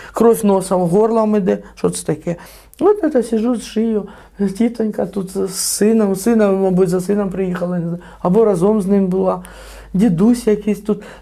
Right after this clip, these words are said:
Люди, люди, люди прийшли, зійшли знов, прийшли на Майдан. Об'являють: «В связи з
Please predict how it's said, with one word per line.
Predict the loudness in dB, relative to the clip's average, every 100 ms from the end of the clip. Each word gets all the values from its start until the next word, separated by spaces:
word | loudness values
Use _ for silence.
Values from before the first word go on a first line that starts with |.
| 2
Люди, | 4 4 2 0 -2
люди, | 2 2 4 2 2
люди | 2 2 2 0
прийшли, | 2 2 2 0 2 4 2 -4 -10
зійшли | 0 0 2 2 2
знов, | 4 4 4 0
прийшли | -10 -4 -4 -2 0
на | 0 0
Майдан. | -2 -2 -4 -6 -10 -18 -20 -20 -20 -20 -16
Об'являють: | -2 2 2 2 2 0 -4 -8 -20
«В | -12
связи | 2 4 6
з | 2